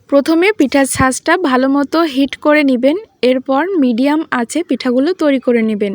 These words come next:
আর এই মিডিয়াম আঁচে কিন্তু আমি পিঠাগুলো তৈরি করি, আর এতেই কিন্তু পিঠাগুলো পারফেক্ট হয়। ব্যাটার দেওয়ার সাথে সাথেই দেখতে পাচ্ছেন পিঠা থেকে কিন্তু এরকম অসংখ্য ছিদ্র বের হচ্ছে, আর এটা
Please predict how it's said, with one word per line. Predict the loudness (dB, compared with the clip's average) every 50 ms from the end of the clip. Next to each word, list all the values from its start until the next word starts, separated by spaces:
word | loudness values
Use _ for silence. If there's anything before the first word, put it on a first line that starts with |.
| -6 -6
আর | -2 -2
এই | 0 0 0
মিডিয়াম | 0 0 0 0 0 -2
আঁচে | -2 -4 -6 -6 -4 -4
কিন্তু | -4 -4 -2 -2
আমি | -4 -4 -4
পিঠাগুলো | -6 -6 -6 -4 -2 0 0 -2 0 0 0
তৈরি | 0 0 0 -2
করি, | -2 -2 -2 0 0 -2 -6 -8 -14 -20 -20 -10 -4
আর | -2 -2 -2 0
এতেই | -2 -2 0 -2 -2 -2
কিন্তু | -2 -2 -2 -2 -2 -2
পিঠাগুলো | -2 -4 -2 -2 0 0 0 0 0 -2 -4 -4
পারফেক্ট | -4 -4 -4 -2 -2 -4 -4 -4 -6 -12 -10
হয়। | -8 -8 -8 -10 -12 _ _ _ _ _ _ _ _ _ -4
ব্যাটার | 0 0 0 2 2 0 0 0 2
দেওয়ার | 2 2 2 2 0 -2
সাথে | -4 -2 -2 0
সাথেই | 0 0 0 0 0 0 2
দেখতে | 2 0 0 0 0 -2 0
পাচ্ছেন | 2 0 0 0 -2 -4 -2 -2 -4 -4
পিঠা | -4 -4 -2 -2 -2 -2
থেকে | -2 -2 -2 -2 -2 -2 -2
কিন্তু | -2 0 0 0 0 0 0 0
এরকম | 0 0 0 -2 -2 -2 -4 -4 -4 -4 -4 -2 -2
অসংখ্য | -2 -2 -2 -2 -2 -2 -2 -2 -2 -2 -4 -4
ছিদ্র | -2 -2 0 2 2 2 2
বের | 2 2 2 2 2 0
হচ্ছে, | -2 -2 -2 -4 -6 -4 -2 -4 -4 -6 -12 -20 -20 -20 -20 -12 -6 -2
আর | -2 -2 -2 -2
এটা | -2 -2 0 0